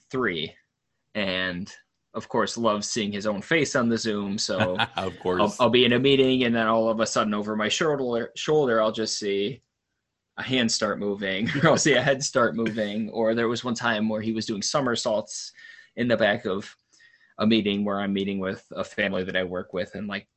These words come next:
Speaker 1: seven other professionals, and he's just
Speaker 2: <laughs>
Speaker 1: doing somersaults in the back. And I have that wonderful moment of, do I just continue on like nothing's happening <laughs> and see if anybody wants to point it out, or do I put it on mute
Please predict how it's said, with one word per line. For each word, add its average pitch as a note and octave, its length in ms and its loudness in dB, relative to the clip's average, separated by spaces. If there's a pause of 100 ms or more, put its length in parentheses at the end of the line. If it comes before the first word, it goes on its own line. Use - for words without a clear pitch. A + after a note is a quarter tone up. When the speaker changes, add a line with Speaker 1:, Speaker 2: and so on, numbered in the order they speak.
(120)
Speaker 1:
seven F#2+ 600 -6
other G#2 260 -4
professionals, F#2 760 -8
and G2 200 -8
he's A#2 260 -4
just D#3 200 -6
Speaker 2:
<laughs> - 0 -
Speaker 1:
doing F2+ 180 -10
somersaults A#2+ 720 2
in C#3+ 100 4
the B2 120 2
back. A2 340 0
And G#2+ 100 0
I G#2 60 -4
have G#2 200 -2
that G2+ 180 0
wonderful A2 420 -4
moment G#2+ 340 -4
of, G#2+ 280 -6 (500)
do A#2+ 200 6
I A2 60 6
just A2 220 0
continue A#2 400 0
on A2 160 0
like G#2+ 160 -2
nothing's G#2+ 320 -4
happening A#2+ 500 0
<laughs> D#3+ 80 2
and B2+ 120 4
see C3+ 160 2
if A#2 140 -2
anybody G#2+ 360 -4
wants A#2 280 -8
to - 100 -4
point A#2+ 280 -6
it A#2+ 120 -4
out, D#3+ 340 2
or A#2 320 -2
do A2+ 220 -2
I G#2+ 80 0
put B2 200 2
it A#2 120 -2
on A2+ 180 0
mute A2+ 320 -2